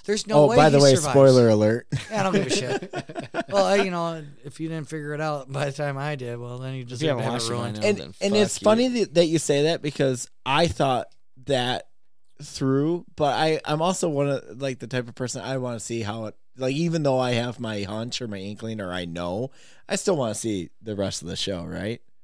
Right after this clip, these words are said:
Speaker 2: And there was just so much that, like, twists and turns that went on with it
Speaker 1: So let me
Speaker 2: that
Speaker 1: guess.
Speaker 2: kept me engaged.
Speaker 1: Like I said, I stopped at episode four. Uh, everybody dies except for the main character. They made a big deal about everything. And then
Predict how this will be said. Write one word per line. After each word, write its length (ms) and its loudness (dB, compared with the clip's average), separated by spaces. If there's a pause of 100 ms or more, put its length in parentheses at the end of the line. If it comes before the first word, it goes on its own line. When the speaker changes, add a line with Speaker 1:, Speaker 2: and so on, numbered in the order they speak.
(380)
Speaker 2:
And 160 4
there 100 6
was 180 4
just 260 -2
so 340 2
much 320 -4
that, 340 -8
like, 200 -8
twists 400 -10
and 160 -8
turns 520 -8
that 180 -10
went 180 -8
on 280 -10
with 180 -12
it 160 -10
Speaker 1:
So 160 -2
let 160 -2
me 100 -6
Speaker 2:
that 60 -4
Speaker 1:
guess. 120 0
Speaker 2:
kept 180 0
me 140 -2
engaged. 360 -4
Speaker 1:
Like 120 -4
I 60 -4
said, 220 -4
I 60 -4
stopped 280 -6
at 100 -10
episode 400 -10
four. 380 -12 (300)
Uh, 320 -4
everybody 500 -2
dies 500 -2
except 340 -8
for 80 -10
the 80 -10
main 240 -8
character. 380 -10
They 120 -10
made 180 -8
a 60 -8
big 260 -6
deal 240 -6
about 260 -6
everything. 600 -10 (380)
And 200 -12
then 360 -14